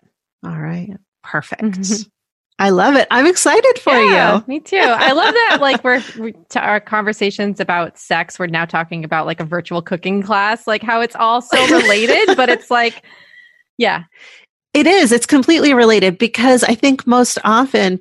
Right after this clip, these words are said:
Speaker 1: when people have issues with sex,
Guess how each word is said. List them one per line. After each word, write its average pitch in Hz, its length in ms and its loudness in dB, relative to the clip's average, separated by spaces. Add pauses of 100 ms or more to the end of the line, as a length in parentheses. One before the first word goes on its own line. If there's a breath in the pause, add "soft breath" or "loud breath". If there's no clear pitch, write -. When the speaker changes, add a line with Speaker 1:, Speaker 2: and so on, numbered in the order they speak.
(140)
Speaker 1:
when 214 240 0
people 233 320 -2
have 214 320 0
issues 226 640 0
with 202 300 -2
sex, - 480 -4